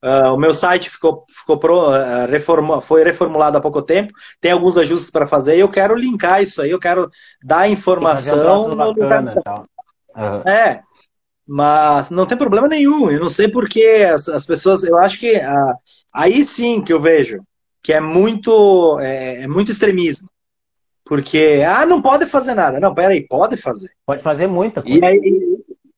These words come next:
Speaker 1: para fazer muita coisa. Só que daí o que eles ac-, o que acontece? Muitos querem fazer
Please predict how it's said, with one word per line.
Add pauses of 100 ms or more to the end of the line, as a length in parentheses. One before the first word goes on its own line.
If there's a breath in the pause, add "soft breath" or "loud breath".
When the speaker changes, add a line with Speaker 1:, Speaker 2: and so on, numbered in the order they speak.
Speaker 1:
para
fazer
muita
coisa.
Só
que
daí
o
que
eles
ac-,
o
que
acontece?
Muitos
querem
fazer